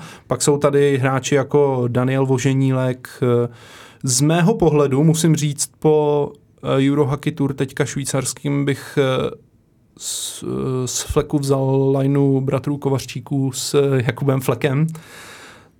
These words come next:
To byla za mě nejlepší, nejlepší formace celého toho turnaje, takže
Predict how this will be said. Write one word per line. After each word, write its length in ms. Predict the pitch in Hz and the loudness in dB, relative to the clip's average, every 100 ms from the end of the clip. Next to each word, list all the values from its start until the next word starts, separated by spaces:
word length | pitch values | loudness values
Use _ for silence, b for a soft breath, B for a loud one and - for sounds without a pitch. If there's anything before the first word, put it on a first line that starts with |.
| _ | _
To 100 | - | -2
byla 180 | 135 139 | 2 2
za 80 | 135 | 2
mě 260 | 135 139 | 2 2
nejlepší, 680 | 139 135 135 131 - 139 135 | 2 2 0 -2 -4 -2 -2
nejlepší 480 | 139 127 127 123 139 | -2 -2 -2 -4 -6
formace 520 | - 127 127 123 135 | -4 0 0 0 -4
celého 400 | - 127 123 127 | -2 -2 0 -2
toho 440 | 127 123 131 131 | 0 0 0 -2
turnaje, 580 | 131 127 127 127 123 123 | -2 -2 0 0 0 -2
takže 360 | 135 127 123 | -2 -2 0